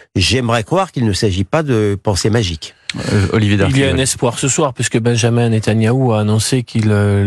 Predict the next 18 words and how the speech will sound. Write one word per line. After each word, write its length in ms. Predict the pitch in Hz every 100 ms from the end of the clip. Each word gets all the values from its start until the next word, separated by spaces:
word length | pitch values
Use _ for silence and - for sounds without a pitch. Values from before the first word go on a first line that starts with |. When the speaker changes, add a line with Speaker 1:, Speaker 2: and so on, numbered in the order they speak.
| 101
Speaker 3:
l'acceptait 520 | 110 - 107 - 120
d'envoyer 400 | 107 104 107 113
des 120 | 101
médiateurs 840 | 107 120 117 113 - 117 110 101 -
au 120 | 110 104
Caire, 440 | - 131 143 151 170 - _ - _ _
avec, 440 | 113 110 120 110
euh, 560 | 110 107 104 101 101 101
deux 640 | 95 98 120 113 104 101
mandats 500 | 104 110 113 110 110
en 120 | 101 98
deux 240 | 92 107
points. 560 | 101 147 160 160 135 123 131 _ _ -
Bien 220 | 110 110
sûr, 320 | - 131 110
les 120 | 98
conditions 580 | 98 101 98 98 117 110
de 300 | 101 101 98